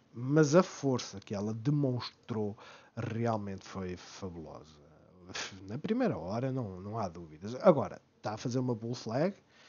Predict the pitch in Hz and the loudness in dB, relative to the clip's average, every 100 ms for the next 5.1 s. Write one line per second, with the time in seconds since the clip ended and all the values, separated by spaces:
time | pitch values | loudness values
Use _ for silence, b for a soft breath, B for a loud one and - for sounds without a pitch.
0 | b b _ 180 165 143 143 135 - 127 | b b _ 0 2 0 0 0 0 -2
1 | 110 92 107 160 131 117 113 127 127 - | -2 -4 -4 -2 -2 -2 -2 -2 -4 -4
2 | 113 107 131 - b b b 147 147 160 | -6 -4 -6 -8 b b b 0 2 2
3 | 165 165 165 160 151 143 139 110 - - | 4 4 2 0 -2 -2 -2 -4 -12 -20
4 | 117 117 - 131 151 165 165 170 185 - | -6 -4 0 4 4 2 0 2 2 -2
5 | 190 | -8